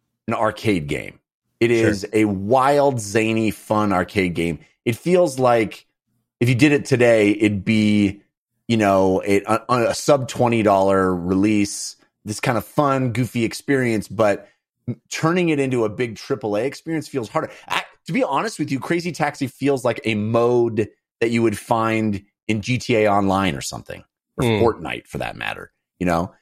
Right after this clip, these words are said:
Speaker 2: Yeah.
Speaker 1: Um, so Christian, I'm curious. I know that you have a love for both of these games and Sega in general as well, like, like Paul does. Do you see a path forward, cl-, a clear path forward to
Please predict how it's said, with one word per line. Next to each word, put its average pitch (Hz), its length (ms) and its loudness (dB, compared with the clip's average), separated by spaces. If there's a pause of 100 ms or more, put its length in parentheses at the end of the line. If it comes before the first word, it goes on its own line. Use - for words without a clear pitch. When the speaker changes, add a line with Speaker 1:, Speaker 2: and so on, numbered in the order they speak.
(240)
Speaker 2:
Yeah. 101 220 4
Speaker 1:
Um, 90 280 -2 (260)
so 147 260 2
Christian, 147 480 -2
I'm 147 200 -2
curious. 151 360 0 (300)
I 135 100 0
know 156 240 0
that 127 340 -2
you 131 400 -2
have 110 160 0
a 107 60 0
love 92 260 0
for 92 140 -6
both 85 240 -4
of 80 60 -14
these 80 140 -8
games 80 280 -8
and 82 100 -6
Sega 76 260 -4
in 69 140 -8
general 71 320 -6
as 71 160 -6
well, 92 240 4
like, 67 220 -2 (180)
like 65 160 -8
Paul 62 180 -6
does. 62 320 -10 (540)
Do 123 100 -4
you 135 240 0
see 147 160 -2
a 131 80 2
path 120 300 -2
forward, 113 640 -2 (1080)
cl-, 117 200 -10
a 107 100 -2
clear 127 300 -2
path 107 240 -2
forward 104 440 -4 (380)
to 156 140 -10